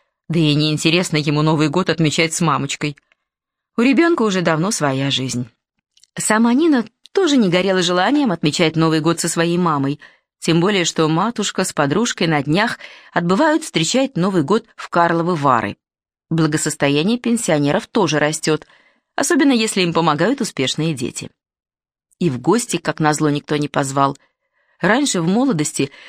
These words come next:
они с Сашкой не успевали от разных приглашений отбиваться. Друзей много было. Куда все подевались? Может, собаку себе завести? Можно будет сесть с ней рядом, у телевизора, и поглощать оливье.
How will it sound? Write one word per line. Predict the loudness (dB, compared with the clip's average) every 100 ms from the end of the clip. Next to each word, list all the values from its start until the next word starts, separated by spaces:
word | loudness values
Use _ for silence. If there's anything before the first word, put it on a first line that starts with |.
| -6
они | 0 2 2
с |
Сашкой | 2 0 0 0 2
не | 2
успевали | 0 -2 0 0 0
от | 0
разных | 0 0 0
приглашений | 0 2 2 2 0 0
отбиваться. | 0 0 2 0 -2 -10 -12 _ _ _ _ -4
Друзей | -2 0 2
много | 0 0 -2
было. | -4 -8 -10 _ _ _ _ _
Куда | -4 0 0
все | -2 -6
подевались? | -6 -4 -4 -6 -8 -12 _ _ _ _ _ _ _
Может, | -2 -2 0
собаку | 0 0 -2 -4
себе | -4 -4
завести? | -4 -6 -8 -10 -12 _ _ _ _ _ _ _
Можно | -2 2 0
будет | 0 -2 -4
сесть | -4 -2 -4
с | -2
ней | -2 0
рядом, | 0 0 -4 -6 -8
у | -6
телевизора, | -6 -4 -2 -2 -4 -6 _ _ _ _ _ _ _ _ -2
и | 0
поглощать | 2 0 0 0 -4 -2
оливье. | -2 0 -2 -2 -2 -2